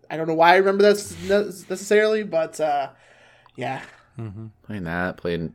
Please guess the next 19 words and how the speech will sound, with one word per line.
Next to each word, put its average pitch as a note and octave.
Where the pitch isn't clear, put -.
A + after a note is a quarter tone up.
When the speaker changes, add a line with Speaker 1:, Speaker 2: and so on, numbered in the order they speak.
Speaker 3:
Sha-, -
Speaker 1:
Remember E2+
that D#3
Speaker 3:
Shadows F#2
Speaker 1:
water G2
Speaker 3:
was F2+
out F#2
at F#2
Speaker 1:
temple? F2+
Speaker 3:
launch, F#2+
uh, F2+
close -
to -
launch F#2
too. F2+
Shadows -
of E2+
the E2
Empire. E2+